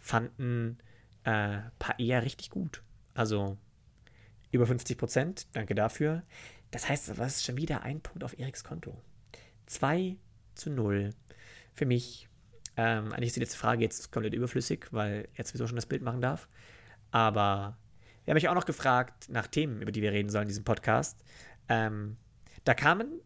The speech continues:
also ich würd sagen, legal zwei.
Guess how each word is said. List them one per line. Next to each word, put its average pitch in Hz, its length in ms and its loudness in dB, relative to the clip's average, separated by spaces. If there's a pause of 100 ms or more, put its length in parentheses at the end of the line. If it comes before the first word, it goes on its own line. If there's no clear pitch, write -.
(460)
also 143 160 4
ich 143 100 -6
würd 143 220 -4
sagen, 113 640 -2
legal 113 760 2 (240)
zwei. 120 480 2